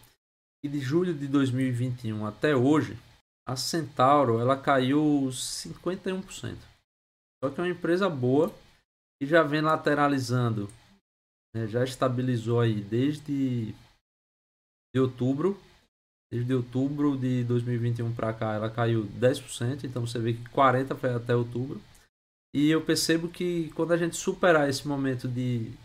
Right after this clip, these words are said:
esse momento eleitoral, essa guerra e fim de covid, com a abertura dos shopping centers, que já está acontecendo, né, os governadores já estão liberando as pessoas saírem sem máscaras nas ruas e provavelmente os shoppings vão estar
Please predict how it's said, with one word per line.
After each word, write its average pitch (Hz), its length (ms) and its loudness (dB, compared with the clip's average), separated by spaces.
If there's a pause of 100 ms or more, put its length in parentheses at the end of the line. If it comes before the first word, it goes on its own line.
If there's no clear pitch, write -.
(100)
esse 120 200 -8
momento 131 300 -4
eleitoral, 135 680 0
essa 131 200 -4
guerra 120 340 0
e 113 60 -6
fim 135 200 -6
de 139 80 -4
covid, 113 640 -4 (640)
com 127 60 0
a 131 40 4
abertura 139 400 0
dos 147 140 -6
shopping 135 320 -4
centers, 117 520 -4
que 120 380 0
já 139 180 4
está - 180 0
acontecendo, 120 800 -4 (400)
né, 117 80 -4 (260)
os 110 160 -4
governadores 127 540 0
já 147 120 2
estão 151 220 -4
liberando 131 460 -2 (640)
as 120 100 0
pessoas 123 380 -4
saírem 123 260 2
sem 123 180 -4
máscaras 117 520 0
nas 117 180 0
ruas 131 540 0 (100)
e 120 160 -2
provavelmente 127 560 0
os 120 60 -6
shoppings 123 420 -2
vão 127 160 0
estar 120 400 -2